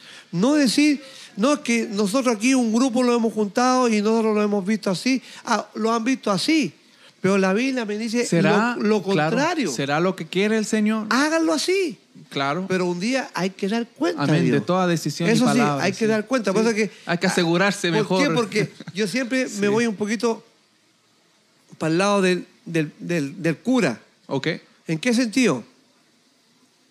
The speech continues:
Speaker 1: El cura, él lleva un pueblo.
Speaker 2: Sí.
Speaker 1: Él dirige un grupo de gente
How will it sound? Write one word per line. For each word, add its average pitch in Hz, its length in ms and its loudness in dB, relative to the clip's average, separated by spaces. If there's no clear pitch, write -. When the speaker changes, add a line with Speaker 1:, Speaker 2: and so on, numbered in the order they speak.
Speaker 1:
El 156 180 0
cura, 294 440 2
él 247 280 2
lleva 240 340 0
un 208 180 0
pueblo. 208 500 -2
Speaker 2:
Sí. 185 280 -2
Speaker 1:
Él 254 200 2
dirige 262 560 2
un 208 280 2
grupo 262 300 4
de 240 120 2
gente 262 520 0